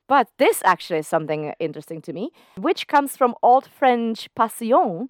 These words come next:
which obviously comes from Latin passionem. And that has to do originally with Christ's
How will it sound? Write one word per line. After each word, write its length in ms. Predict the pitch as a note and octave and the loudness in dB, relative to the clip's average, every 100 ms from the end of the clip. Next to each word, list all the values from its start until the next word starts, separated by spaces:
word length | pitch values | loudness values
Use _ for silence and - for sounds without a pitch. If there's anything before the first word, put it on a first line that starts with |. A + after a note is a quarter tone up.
| - | -12
which 720 | A3+ D#4 G#4+ E4 D4+ - - | -4 2 4 4 0 -10 -4
obviously 520 | - F3+ F3 E3+ C4 C4+ | -2 0 0 0 -2 0
comes 260 | A#3 G#3+ | -2 -4
from 140 | G3+ F#3 | -6 -2
Latin 280 | E3 E3 E3 | -2 -4 -2
passionem. 880 | D#3+ - E3 D3+ F#3 G3+ D3 F#3 C4 _ - | -2 -2 -6 -2 2 2 0 -6 -10 _ 0
And 480 | G#3 G#3 G3 F3 D#3 | 2 2 -4 -10 0
that 640 | B3+ D4 A#3 A#3+ - - - | 4 6 4 2 -6 -20 -16
has 420 | G3 A3 A3 - | -2 -2 -2 -8
to 120 | G#3 | -8
do 380 | F3+ D4+ C4+ F#3+ | -4 0 2 4
originally 840 | F3 F3 A#3+ E4 C#4 G3+ F3 E3+ - - | 2 0 0 -2 -2 -2 -2 -2 -6 -4
with 320 | F#3 F#3+ - | -4 -4 -8
Christ's 680 | - A#3+ C#4 D#4 - - | -2 0 2 0 -8 -14